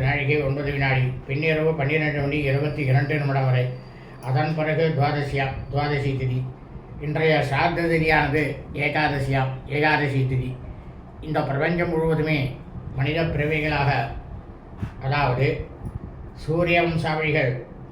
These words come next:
சூரிய வம்சத்தில் பிறந்த சௌராதிமானக்காரர்களுக்கும்,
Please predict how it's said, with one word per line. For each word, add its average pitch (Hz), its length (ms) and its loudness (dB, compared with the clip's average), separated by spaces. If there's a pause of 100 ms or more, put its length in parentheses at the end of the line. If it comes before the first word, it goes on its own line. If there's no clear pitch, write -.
(100)
சூரிய 165 320 2
வம்சத்தில் 160 540 0
பிறந்த 139 300 0 (680)
சௌராதிமானக்காரர்களுக்கும், 147 1300 2